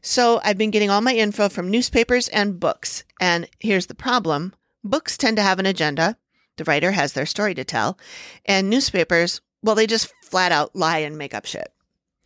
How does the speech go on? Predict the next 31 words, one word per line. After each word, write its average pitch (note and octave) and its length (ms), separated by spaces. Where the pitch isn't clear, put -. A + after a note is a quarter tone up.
They G3+ 120
have F#3 160
papers A#3 320
to A#3+ 120
sell, A#3 220
so G3+ 140
they F3 100
print - 280
what D#3+ 180
will F#3 120
sell. - 400
And F3+ 80
I E3+ 60
also F3+ 680
have E3 420
realized D#3+ 520
that D3 260
they E3+ 220
spell B3 360
things D#3 300
wrong D#3 220
all D3 120
the C#3 80
time. A#2 360
So A#3+ 120
the A#3+ 180
newspapers C4 520
are G3 120
really, F#3 460
um, D#3 420
not G3+ 400